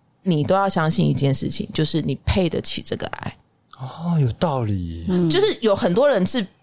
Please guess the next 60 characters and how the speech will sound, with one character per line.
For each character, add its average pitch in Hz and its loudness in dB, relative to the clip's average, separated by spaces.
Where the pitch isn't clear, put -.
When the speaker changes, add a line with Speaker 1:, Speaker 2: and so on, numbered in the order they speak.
Speaker 1:
为 277 2
什 240 -4
么 156 -2
会 202 2
小 127 0
心 156 -2
翼 160 -6
翼， 113 -10
就 214 0
是 233 -2
因 226 2
为 220 2
他 196 0
觉 143 -2
得 147 2
他 160 0
自 160 -4
己 - -4
好 151 0
像 220 2
不 156 -2
配 190 2
这 160 0
个 143 2
男 131 0
生 139 -2
爱。 - -8
在 285 2
越 262 4
喜 196 0
欢 175 2
人 147 4
面 170 4
前 147 2
是 - 2
越 165 4
容 151 2
易 147 0
自 143 -2
卑 - -2
的。 - -14
Speaker 3:
对。 208 4
Speaker 2:
哦。 202 2
Speaker 3:
就 185 -2
是。 180 -2
Speaker 1:
因 359 4
为 381 2
你 190 0
会 247 4
放 247 -2
大 208 0
自 202 -8
己 170 -4
的 135 -2
不 - -6
好， - -6
你 - -8
知 - -12
道 - -10
吗？ 233 -8